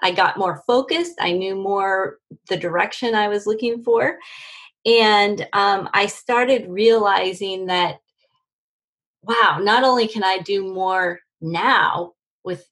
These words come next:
my own career and my, what I want for my life, but this is a way I can s-, support others so they can accelerate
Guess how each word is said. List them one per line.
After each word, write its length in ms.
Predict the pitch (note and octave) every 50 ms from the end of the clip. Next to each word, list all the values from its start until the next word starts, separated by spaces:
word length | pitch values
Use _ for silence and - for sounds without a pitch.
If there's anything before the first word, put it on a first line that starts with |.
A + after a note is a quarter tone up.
| _ -
my 280 | F#3+ F#3 F3 E3+ E3+
own 280 | F3+ G#3 B3+ C4+ C#4 C4
career 720 | - - F#3 F3 E3 E3 E3 E3 E3 E3 E3 E3 - - - F#3
and 240 | F3+ E3+ F3 F3
my, 360 | F3 F3 E3 E3 E3 - - - -
what 400 | F3 E3 D3+ - E3+ F#3+ F#3 F3+
I 80 | F3+
want 260 | F3 F3+ F3 D#3+ - -
for 100 | F#3+ F3
my 200 | E3+ E3 E3 D#3+
life, 440 | D#3+ D#3+ D#3 D#3 D#3 E3+ F3 - - _ _ - - - - - - _ _ _ _ -
but 300 | G3+ F#3+ F3 - - - - _ _ _ _ _ _ _ _ _ _ _ - E3+ -
this 220 | B3+ D4+ D4 -
is 120 | C#4 B3+ A#3
a 80 | G3+
way 420 | F3 F#3 F3+ F3+ F3 F3 F3 F3 - -
I 160 | F3+ F#3 G3+
can 160 | G3+ G#3+ G3+ G3
s-, 140 | - - - _ _ _ _ _
support 480 | - - F3+ - - F#3+ F3+ F3 - -
others 460 | - G3+ A3+ A3+ G#3+ F3 D#3 D#3 - -
so 160 | - F#3 F3
they 180 | F#3+ F#3 F#3
can 360 | F3+ - G3+ F3+ F3 E3 - - -
accelerate 1000 | E3+ - - - - - - - B3 A#3+ G#3 F3 E3 D#3 - D#3 - - - -